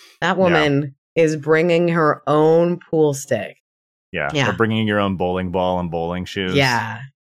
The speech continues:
Speaker 2: Like, oh,
Speaker 1: Yeah.
Speaker 2: okay. We're, you're throwing down here
Speaker 1: Okay, well,
Speaker 2: tonight.
Speaker 1: this is different. This is something.
Speaker 2: Yeah.
Speaker 1: It's, you know, my friend Mike, though. My
Speaker 2: I'm
Speaker 1: friend
Speaker 2: three beers in.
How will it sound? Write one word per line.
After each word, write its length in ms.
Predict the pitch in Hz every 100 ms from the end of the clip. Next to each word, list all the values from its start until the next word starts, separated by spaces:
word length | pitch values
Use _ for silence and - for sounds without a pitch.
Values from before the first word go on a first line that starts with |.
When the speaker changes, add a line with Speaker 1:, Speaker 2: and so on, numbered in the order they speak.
| _
Speaker 2:
Like, 300 | 87 82 78 - -
oh, 320 | 87 87 85
Speaker 1:
Yeah. 100 | 127
Speaker 2:
okay. 320 | 95 78 78 - _ -
We're, 380 | 87 87 80 104
you're 180 | 104 98
throwing 380 | - 110 95 92
down 320 | 101 101 95
here 140 | 165
Speaker 1:
Okay, 160 | 170 147
well, 160 | 151
Speaker 2:
tonight. 100 | 160
Speaker 1:
this 160 | 165 165
is 140 | 165 143
different. 460 | 143 139 117 113 -
This 240 | 147 143
is 120 | 151 139
something. 220 | 135 135
Speaker 2:
Yeah. 140 | -
Speaker 1:
It's, 200 | 165 - _ _ _ _ -
you 80 |
know, 80 | 170
my 120 | 180
friend 280 | 185 175 165
Mike, 240 | 147 135 139
though. 140 | 127
My 100 | 117
Speaker 2:
I'm 80 | 151
Speaker 1:
friend 160 | 139 135
Speaker 2:
three 220 | 143 135
beers 400 | 127 120 113 107
in. 260 | 110 85